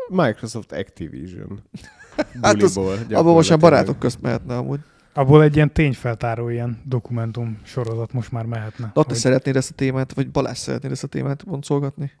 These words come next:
Speaker 1: Hát ez igazából a Datte témája, tehát, hogy én, én nem tudnék rendesen aludni, hogyha elvenném tőle.
Speaker 3: Nem, igazából amúgy nem néztem annyira utána, britek megvétózták,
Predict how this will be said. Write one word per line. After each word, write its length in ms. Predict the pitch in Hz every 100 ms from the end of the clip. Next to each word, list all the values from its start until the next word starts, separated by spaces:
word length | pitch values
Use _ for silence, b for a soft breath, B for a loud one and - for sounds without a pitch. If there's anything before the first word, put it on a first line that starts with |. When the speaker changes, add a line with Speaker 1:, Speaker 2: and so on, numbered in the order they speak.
| _
Speaker 1:
Hát 200 | 110 113
ez 100 | 120
igazából 400 | 123 120 120 123
a 160 | 123
Datte 320 | 120 120 - 101
témája, 380 | - 98 101
tehát, 200 | 104 101
hogy 120 | 104 104
én, 640 | 104 104 104 - 120 123
én 120 | 117
nem 180 | 117 120
tudnék 280 | 190 110 110
rendesen 400 | 113 104 104 101
aludni, 300 | 98 90 90
hogyha 220 | 85 87 85
elvenném 480 | 82 82 87 90
tőle. 380 | 95 98 101 107 -
Speaker 3:
Nem, 360 | 147 131 131
igazából 600 | 131 135 131 131 131 131 135
amúgy 300 | 139 139 143
nem 140 | 151
néztem 300 | 147 123 143
annyira 220 | 127 120 131
utána, 640 | 165 151 135 131 127 123 117 117 117
britek 400 | 113 127 120 110
megvétózták, 880 | 120 120 117 113 - 110 - 135 165